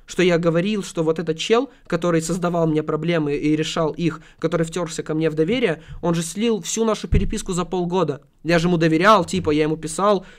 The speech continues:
все вообще, я был перед ним искренним, я говорю: «Вот я хочу, чтоб ты сделал то-то, то-то для меня, я хочу, чтоб ты сделал для меня то-то, то-то».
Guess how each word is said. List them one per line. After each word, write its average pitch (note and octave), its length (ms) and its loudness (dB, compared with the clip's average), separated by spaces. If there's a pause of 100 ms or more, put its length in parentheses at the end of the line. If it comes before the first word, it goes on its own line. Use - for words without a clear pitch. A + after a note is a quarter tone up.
(120)
все A3 320 8
вообще, C#3+ 380 0
я D#3 120 4
был F3+ 160 4
перед F3 200 0
ним G3+ 200 6
искренним, E3 500 -2
я D3 60 0
говорю: E3+ 320 0 (420)
«Вот D#4 160 2
я G#3+ 60 6
хочу, G#3+ 240 -2
чтоб E3 200 -8
ты D#3 80 -2
сделал D#3+ 320 0
то-то, E3 260 -4
то-то D3 300 -4
для C#3 180 -4
меня, C3+ 220 -8
я F#3 120 -2
хочу, G#3 200 -10
чтоб F3 180 -10
ты F3+ 80 -8
сделал E3 260 -2
для D#3 140 -4
меня D3 140 -4
то-то, D#3+ 240 -6
то-то». C#3+ 380 -8